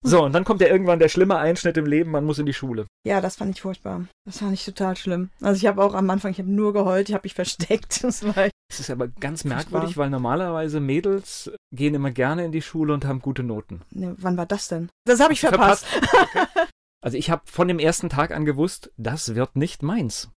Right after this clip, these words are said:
Speaker 2: Das
Speaker 1: Es
Speaker 2: wusste ich auch.
Speaker 1: Und es hat bis zum <laughs> dreizehnten Schuljahr gehalten. Also
Speaker 2: Ja,
Speaker 1: diese
Speaker 2: das stimmt.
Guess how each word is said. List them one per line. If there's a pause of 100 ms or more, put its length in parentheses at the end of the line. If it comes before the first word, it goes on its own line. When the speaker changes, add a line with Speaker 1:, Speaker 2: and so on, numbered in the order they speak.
(120)
Speaker 2:
Das
Speaker 1:
Es
Speaker 2:
wusste
ich
auch.
Speaker 1:
Und
es
hat
bis
zum (100)
<laughs>
dreizehnten
Schuljahr
gehalten.
Also
Speaker 2:
Ja,
Speaker 1:
diese
Speaker 2:
das
stimmt.